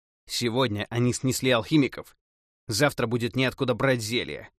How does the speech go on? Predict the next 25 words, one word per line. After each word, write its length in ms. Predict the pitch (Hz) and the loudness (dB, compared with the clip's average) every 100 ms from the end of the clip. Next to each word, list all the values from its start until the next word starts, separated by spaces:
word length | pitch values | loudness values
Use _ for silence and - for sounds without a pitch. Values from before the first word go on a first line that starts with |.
| _ _ | _ _
Разве 320 | 110 131 117 | -4 -2 -2
ты 100 | 120 | -2
не 140 | 123 123 | 0 2
видишь 300 | 170 147 - | 2 0 -2
этого?» 340 | 87 90 69 - _ _ _ _ _ _ _ _ 95 | -8 -10 -12 -16 _ _ _ _ _ _ _ _ -14
«А 80 | 92 | -6
как 220 | 127 117 | -6 -2
же 120 | 143 | -2
собственные 540 | - - - 117 110 | 0 -2 -2 -4 -2
запасы?» 500 | 110 135 117 - - - _ | -2 -2 -4 -8 -12 -18 _
вставил 420 | - - 95 98 | -10 -6 -4 -6
эльф. 340 | - - - _ _ _ _ _ _ _ _ _ _ _ _ _ | -8 -12 -16 _ _ _ _ _ _ _ _ _ _ _ _ _
«Если 340 | 101 104 - 110 | -8 -8 -6 -6
у 60 | |
этих 220 | 107 107 - | -4 -8 -8
психов 360 | - - 110 | -10 -8 -12
хватит 460 | - 123 151 117 120 | -6 -4 -2 -4 -6
ума 180 | 110 101 | -6 -4
сунуться 420 | 135 117 101 110 | -4 -4 -4 -10
сюда 240 | 117 113 | -6 -6
с 140 | 104 107 | -4 -4
армией, 480 | 107 82 71 - _ _ _ _ | -4 -6 -12 -14 _ _ _ _
значит, 360 | 101 120 123 117 | -4 -4 -4 -4
Карнат 380 | 131 135 120 110 | -2 0 -2 -4
ослабнет. 580 | - 110 90 76 - | -8 -8 -8 -14 -16